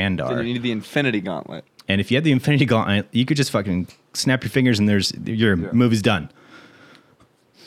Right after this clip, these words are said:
Speaker 1: Dude,
Speaker 2: Well,
Speaker 1: that's
Speaker 2: was
Speaker 1: what
Speaker 2: that
Speaker 1: Thanos does. He makes a student film.
Speaker 2: Boom, film done. <laughs> Dude, but do, did you resonate with that at all? Did I explain it right? 'Cause, like, I
Speaker 1: No,
Speaker 2: felt
Speaker 1: that
Speaker 2: very
Speaker 1: abs-,
Speaker 2: strongly about
Speaker 1: that
Speaker 2: that.
Speaker 1: absolutely makes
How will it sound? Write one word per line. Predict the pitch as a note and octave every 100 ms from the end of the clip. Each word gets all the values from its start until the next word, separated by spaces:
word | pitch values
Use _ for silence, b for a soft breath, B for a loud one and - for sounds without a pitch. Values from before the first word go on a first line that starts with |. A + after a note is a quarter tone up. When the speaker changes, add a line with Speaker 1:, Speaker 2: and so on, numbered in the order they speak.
| -
Speaker 1:
Dude, | G#3+
Speaker 2:
Well, |
Speaker 1:
that's | F#3 F3
Speaker 2:
was | G3
Speaker 1:
what | F3
Speaker 2:
that | F3+
Speaker 1:
Thanos | F3 E3+
does. | D#3+ D3 F3+ -
He |
makes | D#3 D#3
a | D#3
student | - C#3+ C#3+ C#3
film. | - B2 C#3
Speaker 2:
Boom, | G#3 G3 C#3+ - G#2+
film | - D3+ C3+ B2
done. | A#2+ A#2 G#2+ A2 -
<laughs> | A2 - - - _ -
Dude, | D3+ A#2+
but | C#3 D3
do, | E3+ F#3
did | D3+ D#3+
you | G#3
resonate | D3+ E3+ F#3+
with | F#3
that | F#3+ F#3
at |
all? | F#3 F#3
Did | D#3 B2
I |
explain | B2+ - C#3+ D3+
it | D#3+ -
right? | C#3+ D#3 -
'Cause, | C#3+ B2+
like, | B2 - b -
I |
Speaker 1:
No, | G#3+
Speaker 2:
felt | G3
Speaker 1:
that | D3+
Speaker 2:
very | C3+ E3
Speaker 1:
abs-, | -
Speaker 2:
strongly | C#3+ D3 C#3
about | A#2 G#2+
Speaker 1:
that | C3 -
Speaker 2:
that. | A#2+
Speaker 1:
absolutely | C3 - C#3 A#2 A2+ A#2 G#2+ G#2+ G#2 G2 -
makes | G2+ G2 F#2+ - -